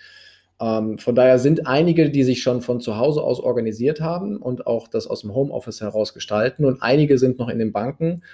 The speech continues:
um auch dann quasi, ja, das, das Zwischenmenschliche noch mal aufrechterzuhalten. Aber manchmal haben wir in, also ich arbeite mit vielen Banken zusammen, in manchen haben wir tatsächlich Corona-Fälle, ähm, positiv getestete Mitarbeiter.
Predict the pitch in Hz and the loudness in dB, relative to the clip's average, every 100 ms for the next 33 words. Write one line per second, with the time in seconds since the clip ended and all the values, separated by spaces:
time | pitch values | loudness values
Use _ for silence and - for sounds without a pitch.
0 | - - 151 160 156 139 143 - 135 135 | -20 -2 2 2 4 4 4 4 4 4
1 | 127 123 123 123 127 127 120 120 113 113 | 0 4 4 4 2 2 0 -2 -2 -2
2 | 113 - 107 - - 147 131 113 113 120 | -4 -6 -20 -12 -6 -4 -4 -4 -4 -6
3 | 110 113 110 113 107 - 117 - 101 - | -2 -2 -2 -4 -4 0 0 0 -8 -6
4 | 98 92 90 - 98 _ - 117 175 214 | -10 -10 -12 -12 -16 _ -8 0 2 2
5 | 127 92 - 120 220 226 175 156 160 156 | 2 0 -2 0 0 2 2 2 4 4
6 | 135 131 127 127 123 131 131 131 120 - | 2 0 0 0 0 4 4 4 0 -2
7 | 185 180 151 151 151 151 143 139 135 - | 0 0 0 0 -2 -4 -2 -2 -2 -6
8 | - - _ _ 143 135 156 156 160 151 | -20 -20 _ _ 0 2 2 2 0 2
9 | 151 147 139 143 135 131 - - 123 127 | 0 0 -2 0 -2 -2 -4 -2 2 2
10 | 131 113 104 - 98 120 277 - _ - | 2 -2 -6 -6 -4 -2 -4 -8 _ -10
11 | 110 107 98 98 - 160 160 123 - 123 | -6 -4 -6 -10 -2 0 0 -2 -8 -8
12 | - - 120 120 120 107 110 123 175 190 | -8 -4 -4 -4 -10 -6 -2 2 2 0
13 | - 101 95 90 117 147 226 | -6 -4 -4 -2 -4 -6 -6